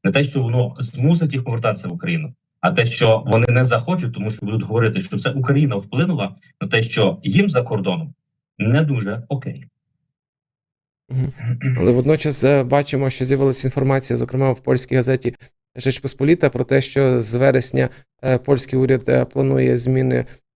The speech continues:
Speaker 2: е, в соціальній підтримці, е, саме,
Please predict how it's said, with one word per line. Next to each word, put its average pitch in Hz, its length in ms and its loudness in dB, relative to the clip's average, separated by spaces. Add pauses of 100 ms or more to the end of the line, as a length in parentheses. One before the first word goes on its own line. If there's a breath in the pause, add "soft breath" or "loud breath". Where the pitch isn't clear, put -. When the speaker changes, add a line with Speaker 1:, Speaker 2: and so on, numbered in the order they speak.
Speaker 2:
е, 123 100 2
в 123 460 2
соціальній 127 720 0
підтримці, 127 600 0
е, 120 400 2
саме, - 400 0